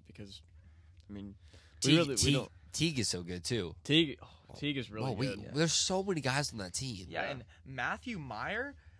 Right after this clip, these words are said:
Speaker 3: I was kinda thinking about it. Imagine him in, at Oklahoma State, 'cause if you look at the Oklahoma State squad, they don't, we don't even have a wing, like, a true wing.
Speaker 1: Well, our wing is Cade Cunningham, but he plays
Speaker 3: True,
Speaker 1: point guard.
Speaker 3: true,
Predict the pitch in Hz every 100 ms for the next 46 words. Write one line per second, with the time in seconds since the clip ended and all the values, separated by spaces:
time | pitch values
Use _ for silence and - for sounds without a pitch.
0 | - - 175 226 - 214 160 - 160 202
1 | 202 233 254 139 143 139 214 240 240 185
2 | 170 196 185 - 151 165 190 165 165 226
3 | 190 180 185 262 240 247 247 220 - 156
4 | 190 202 190 170 - 170 - 165 208 190
5 | 208 - 98 - 185 196 185 175 175 143
6 | 107 127 135 101 - - - - 143 131
7 | - - 151 156 165 170 - 113 127 127
8 | 160 220 - - - 127 127 110 127 160
9 | 156 123 - 120 131 131 120 104 104 98
10 | 101 107 117 110 117 127 110 104 139 165